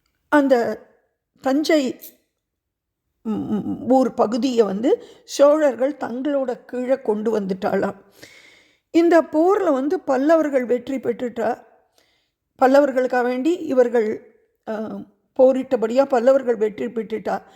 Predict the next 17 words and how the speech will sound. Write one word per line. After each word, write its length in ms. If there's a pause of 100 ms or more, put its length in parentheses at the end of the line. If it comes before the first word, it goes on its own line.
(380)
ஆனாலும் 840 (1000)
அவளோட, 800 (760)
அ, 220 (880)
வலிமை 460
வந்து 260
கொஞ்சம் 280
கொஞ்சமா 340
குறைய 400
ஆரம்பிச்சிருத்தான். 760 (1200)
இந்துல, 640
இதுக்கு 280
நடுவுல 360
என்ன 400
ஆறுது, 260
வரகுண 380
பாண்டியன் 520
வந்து 600